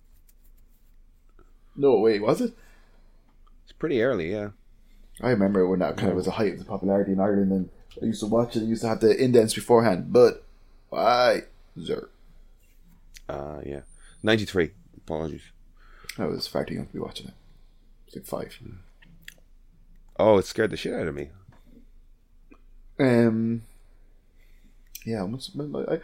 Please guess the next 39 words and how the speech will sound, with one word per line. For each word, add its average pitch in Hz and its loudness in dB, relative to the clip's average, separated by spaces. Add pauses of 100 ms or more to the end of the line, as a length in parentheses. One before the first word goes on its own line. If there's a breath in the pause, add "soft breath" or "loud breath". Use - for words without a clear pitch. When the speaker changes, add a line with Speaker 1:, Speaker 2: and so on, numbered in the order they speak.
(360 loud breath)
Speaker 1:
I - -4
do, 262 0
uh, 131 0
I 143 -4
do, 208 -6
I 160 0
do, 220 -2
uh, - -2
you 123 2
know, 101 0
basically, 151 4
it's 117 0
like, 110 2
I 104 2
have 127 0
a 131 2
fondness 123 4
for 101 -2
those 95 2
things, 82 -4
but 80 0
I, 85 0
I - 2
realize 87 0
they're 78 -4
utter 78 2
crap, 80 -2
and 76 -4
I'd 80 -8
probably 87 -2
struggle 85 -2
to 87 -4
watch 82 -6
anything 90 -6
of - -10
the - -18
same 90 -4
vein 82 -2
nowadays. 82 -8